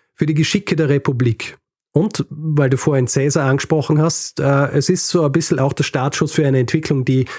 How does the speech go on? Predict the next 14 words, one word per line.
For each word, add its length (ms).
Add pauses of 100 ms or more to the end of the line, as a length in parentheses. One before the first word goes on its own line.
(140)
dann 300
kulminiert 640
in 100
dem, 200
was 160
mit 180
Cäsar 340
passiert. 480 (640)
Es 140
ist 120
nämlich 200
so, 160
diese 220
Senatoren 680